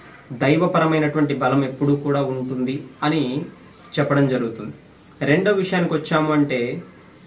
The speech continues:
చతుర్విధ పురుషార్థాలు అంటాం. ఇవి చాలా ముఖ్యమైనవి. పురుషార్థాలు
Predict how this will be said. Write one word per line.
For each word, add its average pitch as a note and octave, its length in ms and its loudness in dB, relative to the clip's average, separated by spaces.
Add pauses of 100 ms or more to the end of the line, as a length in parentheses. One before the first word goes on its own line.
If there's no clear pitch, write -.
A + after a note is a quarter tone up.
(140)
చతుర్విధ F#3 540 2 (560)
పురుషార్థాలు D3 920 2
అంటాం. A2+ 340 -4 (460)
ఇవి D3+ 400 2 (140)
చాలా E3+ 180 4
ముఖ్యమైనవి. D3 540 2
పురుషార్థాలు D3 1400 0